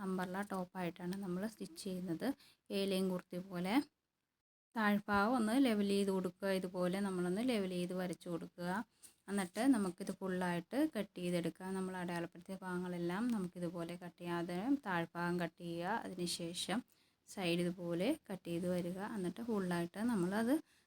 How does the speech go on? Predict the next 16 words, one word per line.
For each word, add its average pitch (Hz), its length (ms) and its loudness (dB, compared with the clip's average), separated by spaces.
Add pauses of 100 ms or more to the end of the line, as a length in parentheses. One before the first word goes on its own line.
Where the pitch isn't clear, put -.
(140)
കട്ട് 190 220 -10
ചെയ്തെടുക്കുക. 180 320 0 (640)
ലൈനിങ്ങും 226 500 12
നമ്മൾ 220 240 8
ഇതുപോലെ 202 380 8
തന്നെ 196 180 4 (100)
കട്ട് 208 200 2
ചെയ്തെടുക്കണം. 185 600 4
ലൈനിങ് 196 380 4
കട്ട് 202 140 0
ചെയ്യുന്നത് 196 320 0
ഞാൻ 196 160 0
ഇതിൽ 190 160 0 (100)
കാണിച്ചിട്ടില്ല. 190 580 -2 (540)
ലൈൻ-, 214 260 6 (220)
ലൈനിങ്ങും 202 460 4